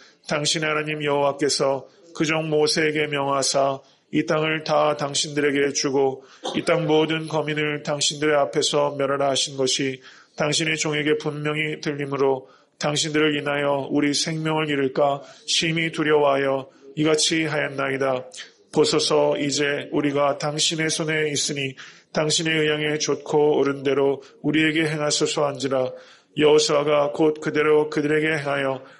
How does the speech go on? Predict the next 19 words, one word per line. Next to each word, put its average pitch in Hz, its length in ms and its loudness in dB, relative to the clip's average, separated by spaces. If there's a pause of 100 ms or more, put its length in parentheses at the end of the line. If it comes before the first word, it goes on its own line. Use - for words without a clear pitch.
(140)
그들을 156 420 2
이스라엘 151 440 2
자손의 151 440 -2
손에서 151 460 0
건져서 139 720 0 (280)
죽이지 156 380 0
못하게 147 520 0
하니라. 135 460 -2 (460)
그날에 160 340 2
여호수아가 151 800 4
그들로 143 600 2 (300)
여호와의 151 380 4
택하신 170 500 -2
곳에서 147 640 0 (280)
회중을 165 400 2
위하여 147 560 4
여호와의 151 480 2
단을 147 440 -4
위하여 135 440 0